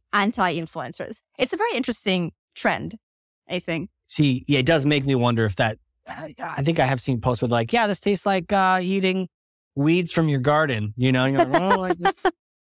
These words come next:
Speaker 2: it's crushed
Speaker 1: But, but
Speaker 2: up."
Speaker 1: again, imagine if you said, like, "This tastes like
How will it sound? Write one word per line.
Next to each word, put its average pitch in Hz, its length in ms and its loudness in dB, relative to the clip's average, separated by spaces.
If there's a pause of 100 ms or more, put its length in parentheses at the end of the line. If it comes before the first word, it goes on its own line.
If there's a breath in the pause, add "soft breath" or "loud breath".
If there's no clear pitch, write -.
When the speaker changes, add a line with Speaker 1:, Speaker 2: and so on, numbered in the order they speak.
(240 soft breath)
Speaker 2:
it's - 120 -16
crushed - 280 0
Speaker 1:
But, 349 60 4
but - 40 2
Speaker 2:
up." 359 60 0
Speaker 1:
again, 370 400 2
imagine 311 420 0
if - 120 -6
you 339 60 -8
said, 285 260 -4
like, 196 160 0 (200)
"This 214 320 -4
tastes 226 380 -2
like 208 300 0